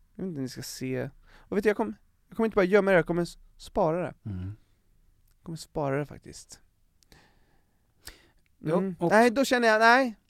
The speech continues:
Speaker 2: Och när man lanserade katt, var det liksom att man sa så här, "Ni vet hur mycket kärlek man får av en hund?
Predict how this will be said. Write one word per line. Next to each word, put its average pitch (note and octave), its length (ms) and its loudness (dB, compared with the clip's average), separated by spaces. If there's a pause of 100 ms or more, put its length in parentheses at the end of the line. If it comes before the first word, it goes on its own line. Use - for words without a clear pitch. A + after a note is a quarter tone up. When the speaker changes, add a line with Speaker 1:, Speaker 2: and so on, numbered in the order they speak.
Speaker 2:
Och G#3 120 4
när A#3+ 100 6
man A#3 180 6
lanserade B3 580 4
katt, - 560 -10
var G3+ 280 6
det A3+ 80 8
liksom D#3 300 0
att C3+ 140 -2
man C#3+ 120 -2
sa B2+ 220 -2
så A2+ 120 -10
här, A2 180 -6 (360)
"Ni E3+ 140 4
vet G#3+ 280 4
hur G3 40 0
mycket E3+ 220 -4
kärlek E3+ 540 -2
man E3 120 -4
får B2 140 -8
av A#2 80 -8
en B2+ 80 -6
hund? A#2 440 -6